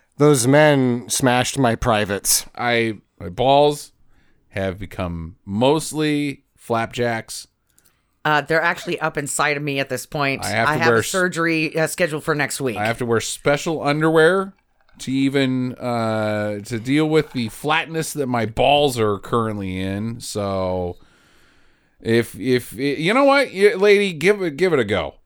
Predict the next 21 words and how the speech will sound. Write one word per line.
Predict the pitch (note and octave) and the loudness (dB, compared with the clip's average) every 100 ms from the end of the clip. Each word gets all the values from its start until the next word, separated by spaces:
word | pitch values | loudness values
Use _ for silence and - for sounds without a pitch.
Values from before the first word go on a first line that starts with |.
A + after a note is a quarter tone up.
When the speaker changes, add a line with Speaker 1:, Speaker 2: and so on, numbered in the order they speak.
| - | -4
Speaker 2:
Uh, | D3+ | 0
you | D#3+ F#3+ | 2 4
know | F#3 | 6
what? | F3+ E3+ | 4 2
You | D#3 | -4
can't | C#3+ F3+ D#3+ | -2 -2 0
make | C#3+ B2 | -2 0
'em | A#2 | -2
worse, | F#2 D2 - | -2 -6 -4
right? | G#2 A#2 C#3+ | 0 0 0
<laughs> | - D#4 - - - - A4 - - | -2 -2 -6 -4 -4 -4 -4 -4 -2
Speaker 3:
Well, | C#4+ | 0
she | C#4 F4 G4 | 2 2 2
pretty | G#4 G4 | 0 0
much | F4 D4+ | -2 -2
admits | C#4 D4 D#4 | -2 -2 -2
that | B3+ | -6
she's | A#3 F#3 | -6 -4
never | B3+ B3+ | -2 -2
had | A#3 G#3+ | -2 -4
sex. | - - D4+ - - - | -4 -2 -2 -2 -8 -16